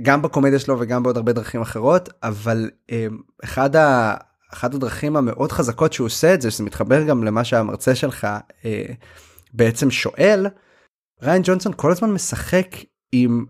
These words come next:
האם המספר שמספר לנו את הסיפור מהימן או לא.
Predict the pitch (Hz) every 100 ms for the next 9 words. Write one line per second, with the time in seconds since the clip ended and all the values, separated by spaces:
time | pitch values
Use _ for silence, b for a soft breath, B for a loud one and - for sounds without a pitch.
0 | - 113 - 190 208 - 117 151 160 147
1 | - 139 143 120 110 110 - 180 190 123
2 | 117 113 110 127 127 113 101